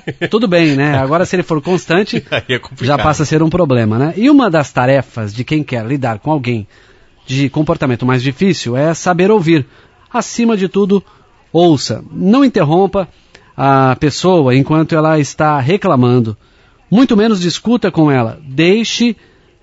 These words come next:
Speaker 2: a pessoa falar, mesmo que ela esteja enganada ou que você saiba o que ela dirá a seguir.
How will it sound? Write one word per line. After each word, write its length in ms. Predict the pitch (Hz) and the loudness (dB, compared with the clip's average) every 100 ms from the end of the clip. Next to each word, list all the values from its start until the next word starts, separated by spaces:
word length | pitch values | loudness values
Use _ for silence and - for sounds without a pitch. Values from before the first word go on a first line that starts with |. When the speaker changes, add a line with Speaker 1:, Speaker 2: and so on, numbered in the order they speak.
| _ _ _ _ | _ _ _ _
Speaker 2:
a 80 | 139 | -4
pessoa 320 | 156 - 120 | -2 0 -2
falar, 380 | - 139 156 165 | 0 0 2 4
mesmo 560 | 160 180 220 208 220 | 4 4 4 2 2
que 100 | - | 2
ela 100 | 170 | 0
esteja 380 | 143 - 156 143 | 0 0 0 2
enganada 640 | 208 214 156 160 185 180 170 | 2 2 2 2 2 0 0
ou 240 | 165 170 | 2 2
que 100 | - | 0
você 280 | 156 147 156 | -2 -2 -4
saiba 580 | - 151 151 156 156 156 | -4 -2 0 0 -2 -4
o 140 | 156 147 | -6 -6
que 200 | - 139 | -2 0
ela 200 | 135 143 | 0 0
dirá 280 | 131 131 131 | -2 -2 -4
a 60 | |
seguir. 420 | 127 156 135 131 | -6 -4 0 -2